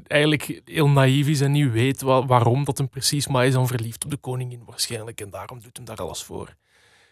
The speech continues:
Maar z-, zijn, hoe hij eruit ziet, ja, dat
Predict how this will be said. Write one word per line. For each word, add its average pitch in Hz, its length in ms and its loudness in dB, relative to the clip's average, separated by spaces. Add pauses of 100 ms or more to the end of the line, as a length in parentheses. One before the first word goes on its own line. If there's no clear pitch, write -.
(140)
Maar 143 220 0
z-, 135 80 -4 (500)
zijn, 147 400 -4 (320)
hoe 170 200 -4
hij 160 80 6
eruit 143 280 4
ziet, 151 140 0
ja, 143 140 0
dat 131 140 -2